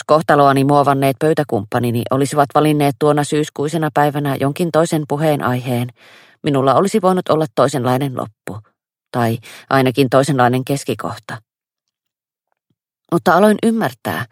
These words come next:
että ihmisen elämä on tarina, joka hänestä kerrotaan, eikä tarina, jonka hän itse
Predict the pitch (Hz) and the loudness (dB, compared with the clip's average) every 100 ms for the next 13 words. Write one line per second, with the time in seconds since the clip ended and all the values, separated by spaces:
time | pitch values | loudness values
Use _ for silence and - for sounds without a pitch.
0 | - - - - 151 - - 202 220 190 | -18 -20 -20 -4 -2 2 0 0 -2 -2
1 | 135 131 175 165 120 139 156 170 185 156 | -2 0 0 2 0 0 -2 -2 -4 -6
2 | - 165 - 151 160 175 - - 175 - | -4 -4 -2 -2 0 -2 -4 0 0 0
3 | 107 113 110 120 _ _ _ - 135 117 | -8 -6 -8 -8 _ _ _ -4 0 0
4 | 113 139 131 113 117 117 127 127 135 - | 0 0 0 0 -2 -2 -4 -4 -6 -8